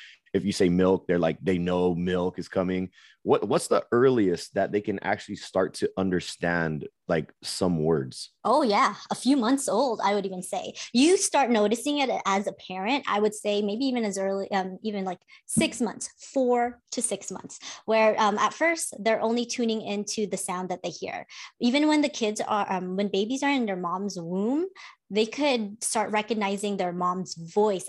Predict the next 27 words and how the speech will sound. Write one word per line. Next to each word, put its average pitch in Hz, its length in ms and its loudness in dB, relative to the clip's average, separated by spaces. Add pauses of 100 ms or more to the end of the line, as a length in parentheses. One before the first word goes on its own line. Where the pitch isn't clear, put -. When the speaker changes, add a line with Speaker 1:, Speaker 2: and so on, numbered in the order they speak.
Speaker 2:
as 190 200 0
compared 190 380 -6
to 196 80 -6
somebody 175 400 -6
else's 170 300 -6
voice. 220 360 -2 (220)
Speaker 1:
That 180 120 2
Speaker 2:
They 233 60 6
Speaker 1:
was 82 220 -2
Speaker 2:
start 247 300 2
to - 100 -2
Speaker 1:
interesting. - 100 -6
Speaker 2:
actually, 208 720 -2 (300)
um, 185 480 2
tune 269 340 6
into 220 840 0
their 196 120 2
native 196 480 0
language 254 640 0
versus 196 640 0
a 208 80 2
language 185 420 0
that's - 180 -6
more 175 140 -4
foreign 180 360 -8
to - 120 -10
them. - 220 -6